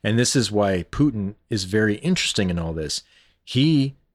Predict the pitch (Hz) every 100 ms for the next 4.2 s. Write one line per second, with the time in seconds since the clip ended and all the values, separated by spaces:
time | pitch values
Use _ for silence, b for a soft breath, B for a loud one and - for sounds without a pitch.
0 | _ 104 104 87 104 117 135 110 101 113
1 | - 139 185 120 90 87 85 95 - 165
2 | 156 113 104 92 92 131 143 - - 104
3 | 110 101 95 - - 92 - 82 76 101
4 | -